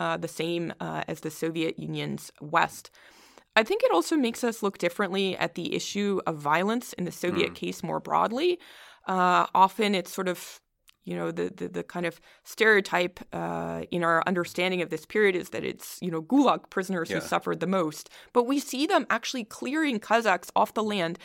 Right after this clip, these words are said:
Speaker 1: and building a Gulag on Kazakhs' pasture lands and then,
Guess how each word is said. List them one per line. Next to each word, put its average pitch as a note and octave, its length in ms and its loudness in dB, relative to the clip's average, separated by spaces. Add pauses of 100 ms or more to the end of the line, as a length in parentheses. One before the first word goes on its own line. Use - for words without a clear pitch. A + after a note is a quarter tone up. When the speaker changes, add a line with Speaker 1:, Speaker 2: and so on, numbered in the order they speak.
(240)
Speaker 1:
and G#3 280 0
building B3+ 400 2
a G3 120 0
Gulag G3+ 580 2
on F3+ 260 0
Kazakhs' - 460 -4
pasture G3 400 2
lands E3 460 -4 (300)
and F#3+ 220 4
then, F#3+ 400 2